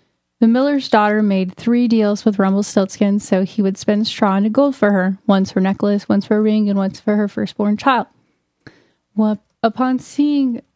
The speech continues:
that the miller's daughter could spin straw to gold, the king married her, and thus the miller's daughter became queen.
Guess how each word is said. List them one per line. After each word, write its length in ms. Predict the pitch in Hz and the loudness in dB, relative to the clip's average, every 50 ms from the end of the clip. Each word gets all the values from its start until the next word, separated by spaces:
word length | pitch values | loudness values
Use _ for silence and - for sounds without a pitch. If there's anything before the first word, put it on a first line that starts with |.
| - - | -4 0
that 180 | 226 214 208 - | 0 0 0 0
the 80 | 226 | 0
miller's 420 | 220 220 220 214 208 208 196 190 - | 0 0 0 -2 -2 -2 -4 -4 -2
daughter 320 | 214 202 202 208 202 208 | -2 -2 0 -2 -2 -4
could 180 | - - 202 - | -4 -6 -8 -8
spin 540 | - - - 226 220 214 214 214 220 220 - _ _ _ _ _ _ _ _ _ _ _ _ _ _ _ _ _ - | -6 -4 -2 0 0 0 0 -2 -4 -6 -10 _ _ _ _ _ _ _ _ _ _ _ _ _ _ _ _ _ -18
straw 560 | - - - - 233 226 220 208 196 208 - - _ _ _ | -18 -8 -4 0 0 2 2 0 -2 -4 -8 -14 _ _ _
to 140 | - - 208 | -6 -2 0
gold, 340 | - 240 240 226 214 208 202 | 2 2 2 2 0 0 -2
the 60 | 220 | -2
king 320 | - - 240 233 220 214 | -2 0 0 2 2 2
married 360 | 214 220 233 240 247 247 220 | 0 0 0 2 0 0 0
her, 220 | 196 180 208 190 185 | -2 -2 -2 -2 -2
and 260 | - - 202 208 208 | -2 -2 -2 0 0
thus 340 | 214 208 220 208 - - - - | 0 0 0 -2 -4 -10 -6 -2
the 80 | - 214 | 0 0
miller's 400 | 208 196 190 190 190 202 202 - | 2 2 0 0 0 -2 -2 -2
daughter 360 | - 208 190 190 185 185 185 | -2 0 0 0 0 0 0
became 440 | 202 202 - - 214 208 208 208 202 | -2 -2 0 2 2 2 2 0 0
queen. 480 | - - 269 269 240 214 190 190 196 | 0 0 0 2 2 0 0 -2 -4